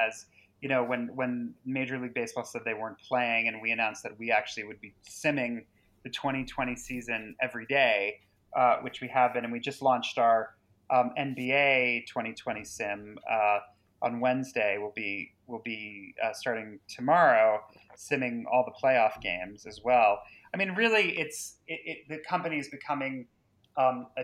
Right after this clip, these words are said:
data and digital information source as well. And, you know, we're, we're also gonna be announcing in the next couple of weeks some major media partnerships, sort of looking at the brand and looking at that company in that light. So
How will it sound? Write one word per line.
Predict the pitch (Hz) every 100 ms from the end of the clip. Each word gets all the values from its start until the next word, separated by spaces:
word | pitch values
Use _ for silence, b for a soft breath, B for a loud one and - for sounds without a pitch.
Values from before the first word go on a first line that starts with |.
| 123
data | 151 147 143 131 127
and | 127 123
digital | 123 - 123
information | 117 - 120 120 127 - 120 110 107 -
source | - - 135 120 120 -
as | 107 -
well. | 113 107 143 175 _ _ _ _ _ - -
And, | 143 139 135 - _ _ -
you | 156
know, | 147 139 -
we're, | 147 156 139
we're | 139 156
also | 147 143 156
gonna | 139 131
be | 135
announcing | 131 127 - 131
in | 123
the |
next | 120 117
couple | - 123 120
of |
weeks | 123 120 - _ _
some | - 139 135
major | 131 127 131
media | 120 123 123 123 -
partnerships, | 107 - 101 - 95 - - _ _
sort | - 127
of | 117 - 127 127
looking | 143 139 127
at | 117
the | 104 117
brand | 117 117 110 104
and | 113
looking | 107 110
at | 107
that | 107 101 -
company | 101 107 101 95
in | 107 104
that | 117 113 113
light. | 101 92 - _ _ _
So | - - 175 160